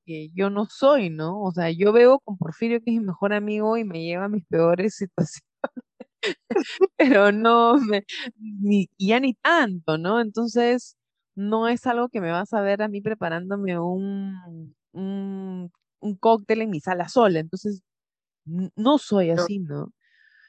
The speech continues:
Speaker 1: Este, Ivette, me ha encantado conversar contigo.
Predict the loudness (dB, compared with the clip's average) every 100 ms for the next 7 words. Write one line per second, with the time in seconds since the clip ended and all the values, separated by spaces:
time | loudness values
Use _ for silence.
0 | _ _ -2 0 0 -4 -8 -16 _ -4
1 | -2 -2 -2 -4 -4 0 0 0 -4 -4
2 | -6 -4 -4 -4 -4 -8 -6 -8 -10 -10
3 | -10 -8 -8